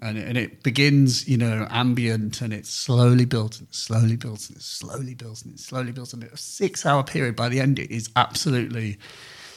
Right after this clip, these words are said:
storming. I'm just like, "What craft and, <laughs> like, what knowledge to be able to, to do that?" And I, it, but I think those things are quite,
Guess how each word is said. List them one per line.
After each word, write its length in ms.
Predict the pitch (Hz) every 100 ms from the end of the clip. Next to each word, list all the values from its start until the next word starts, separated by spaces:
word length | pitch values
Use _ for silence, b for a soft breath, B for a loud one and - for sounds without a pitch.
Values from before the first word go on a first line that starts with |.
| B
storming. 680 | - - 160 165 143 85 90
I'm 140 | 95
just 180 | 110 -
like, 160 | 131 - 131
"What 340 | 180 185 -
craft 680 | - 165 160 - - - -
and, 460 | 170 151 127 123 131 107
<laughs> 100 | -
like, 320 | 131 113 - 135
what 240 | 135 143
knowledge 540 | 123 127 139 117 -
to 100 | -
be 140 | 117 123
able 300 | 123 110 107
to, 260 | - 110 110 B B B B B
to 120 | -
do 220 | 117 131
that?" 280 | 120 98 85
And 100 | 117
I, 120 | 123 -
it, 420 | 147 123 87 147 -
but 120 | 156
I 40 |
think 220 | 156 185
those 200 | 165 160
things 200 | 170 151
are 60 | 135
quite, 420 | - - 156 131